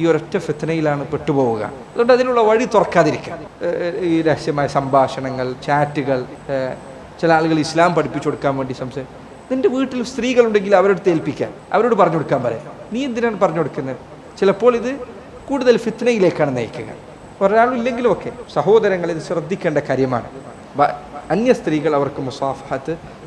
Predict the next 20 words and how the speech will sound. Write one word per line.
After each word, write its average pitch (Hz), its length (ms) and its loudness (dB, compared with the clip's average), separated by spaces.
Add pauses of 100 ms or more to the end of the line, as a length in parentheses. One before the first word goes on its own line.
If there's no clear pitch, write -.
നൽകാൻ 117 340 2
പാടില്ല. 104 400 -6 (280)
അതുപോലെ 233 280 2
തന്നെ 214 100 0
മുസാഫഹത്തിൽ 180 800 0 (180)
തെറ്റായ 180 460 0
കാര്യങ്ങളിലൊന്ന് 143 640 0
പല 143 160 -6
ആളുകൾ 139 340 0
അറിയാതെ 131 340 0
ചെയ്യുന്നതാണ്. 123 560 -2 (260)
ഞാൻ 120 120 -2
ആരെയും, 123 340 0 (300)
ഏ, 120 80 -6 (760)
ആക്ഷേപിക്കുന്നതിനോട് 147 800 0 (640)
ഒഴിവാക്കേണ്ട 180 460 4
കാര്യമാണ്. 123 460 0 (220)
അവർക്ക് 247 340 0
മുസാഫഹത്ത് 185 640 2
കൊടുത്താൽ 139 480 -4